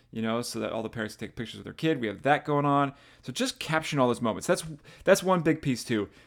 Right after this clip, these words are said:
Right away, leaders need to run around the building and capture great moments and set the tone and set some positive examples, uh, across,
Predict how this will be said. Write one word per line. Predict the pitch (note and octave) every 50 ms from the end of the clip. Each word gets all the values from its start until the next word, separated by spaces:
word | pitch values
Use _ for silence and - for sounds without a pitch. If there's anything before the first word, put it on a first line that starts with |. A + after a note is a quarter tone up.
| - - _ - -
Right | A#2+ B2+ E3 G3+ A3
away, | G#3 D#3 C#3+ C3 C3 B2+
leaders | A2+ A#2 B2 C3+ D3 D#3 D3+ C#3+ -
need | B2 B2+ C3 C3
to | - A#2
run | G#2 A#2 A#2 A#2+
around | A#2+ A#2
the | A#2 G#2+
building | F2+ G#2+ G2+ G2 - G#2 G2+ -
and | F2 G#2+
capture | - B2+ A#2 A#2 - -
great | A2 - A#2 A2+ - G2
moments | G#2 G#2 G#2 G#2+ A2 G#2+ G2+ -
and | - F#2 G2+ G2
set | - - B2+ A#2+
the | C3 B2
tone | - - A2 G#2 G#2 G#2 G#2+ G2
and | - G2
set | - A#2 A2+ -
some | G2+ F#2+
positive | - - A2+ G#2+ A2 A2 G#2 G2
examples, | G2 F2 G2+ G2+ G2+ G2 - F#2+ F#2 F#2+ - - - -
uh, | F#2 E2+ - -
across, | - A2 - - A2 G2+ F#2+ - - - _